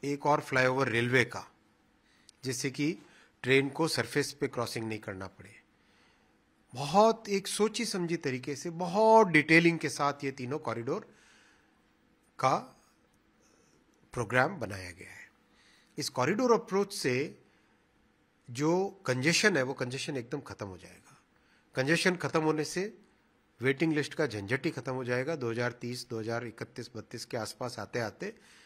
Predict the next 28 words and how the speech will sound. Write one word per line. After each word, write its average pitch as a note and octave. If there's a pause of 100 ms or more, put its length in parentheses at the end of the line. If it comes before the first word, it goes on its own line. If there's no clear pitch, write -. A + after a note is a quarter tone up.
(200)
वेटिंग C3+
लिस्ट C3
का D#3
झंझट A#2
ही C3+
खत्म G2+
हो F2+
जाएगा। - (1900)
ये E3
मोदी E3
जी D#3+
ने E3+
बहुत D3+
सोची B2+
समझे A#2+
तरीके G#2+
से - (880)
काम D3 (840)
को B2
एक A2+
स्पीड C#3+
दिया D3
है, D#3+ (540)
एक A2+
नया A#2
विजन A#2+
दिया C#3+
है। D3